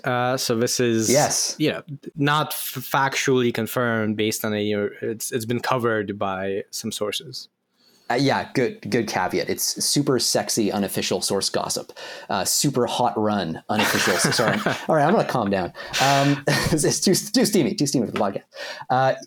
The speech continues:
Speaker 2: anyway, so big question here is, like, if this is happening, to your point, Andre, absolutely, if this is happening, a big question is, you know, why? And, uh, there's, uh, you know, possibility that part of this is just that they might have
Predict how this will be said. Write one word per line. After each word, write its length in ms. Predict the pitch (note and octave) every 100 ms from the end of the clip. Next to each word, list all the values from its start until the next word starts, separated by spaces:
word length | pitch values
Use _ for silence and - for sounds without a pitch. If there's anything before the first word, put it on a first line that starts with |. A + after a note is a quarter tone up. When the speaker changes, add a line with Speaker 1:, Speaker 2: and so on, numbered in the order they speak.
| -
Speaker 2:
anyway, 240 | F#3 E3 -
so 180 | F#3+
big 220 | E3 A#3+ G#3
question 260 | F#3+ - C3+
here 120 | C#3
is, 120 | B2+
like, 280 | A#2+ - _
if 240 | - C4+ -
this 160 | F3
is 100 | C#3
happening, 420 | A2 G2 G#2 A2+ C#3+
to 140 | -
your 40 | A2
point, 180 | A2+
Andre, 260 | G2+ G2 G2
absolutely, 500 | G2+ G2+ - G2 F#2
if 140 | F#2 -
this 160 | A#2+
is 80 | A#2
happening, 500 | G#2+ F#2 G#2 G2 G2 - - _
a 100 | A2
big 220 | A2 F3
question 300 | F3 D3+ D3
is, 80 | B2
you 80 | A#2
know, 60 | F#2+
why? 540 | F#2+ G#2 G#2 E2+ D2+ - _ _
And, 500 | A#2 A#2+ B2 B2 A#2 -
uh, 60 | C3+
there's, 440 | C3+ D3 D3 C#3 -
uh, 300 | C#3+ E3 -
you 80 | D4
know, 220 | F#3 F3 _
possibility 600 | - G#3 E3 B2+ D#3 A#3+
that 200 | C3+ A#2+ - _
part 140 | B2
of 80 | D#3+
this 200 | C3+ C3
is 220 | - B2
just 280 | G#2 B2+ A#2+
that 140 | B2 A#2+
they 100 | A2+
might 200 | G#2+ A#2
have 160 | G#2+